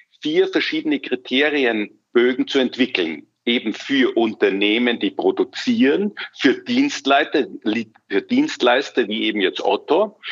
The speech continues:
äh, für Hotels, äh, was im Bereich Dienstleister geht, für reine Produkte und auch für Lebensmittel.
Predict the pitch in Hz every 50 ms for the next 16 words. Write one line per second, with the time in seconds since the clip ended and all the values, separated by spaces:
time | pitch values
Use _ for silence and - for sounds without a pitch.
0 | - - - - - - _ - 120 123 120 120 123 123 120 123 113 110 - -
1 | - 131 131 104 101 107 104 - - 98 95 104 135 170 196 190 - - - -
2 | - - 123 123 123 123 104 - 113 123 - - - 110 101 113 107 101 101 101
3 | - - 226 262 320 - - 151 143 160 156 - - 165 156 - - 156 165 170
4 | 165 - - - 127 - - - 131 127 123 113 - - - 92 104 113 139 165
5 | 170 127 - 107 101 104 - 196 175 - - - - 160 190 226 226 - _ -
6 | - - - - - 170 214 214 - 127 139 135 - - 147 131 117 113 107 101
7 | 104 - - 92 82 - - - -